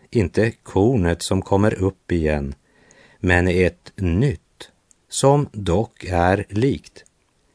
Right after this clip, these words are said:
Personligheten bevaras men står upp förhärligad.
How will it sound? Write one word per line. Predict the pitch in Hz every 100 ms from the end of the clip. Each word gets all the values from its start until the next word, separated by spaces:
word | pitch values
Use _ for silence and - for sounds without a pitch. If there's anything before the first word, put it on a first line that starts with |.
| _ _ _ _ -
Personligheten | 110 101 - 151 98 87 90 92 135 - 95 85 80 -
bevaras | 98 107 101 90 120 82 76 71 - - _
men | 98 87
står | - 90 90 92
upp | 123 101 - _ - _ _
förhärligad. | - 107 98 92 71 73 82 87 95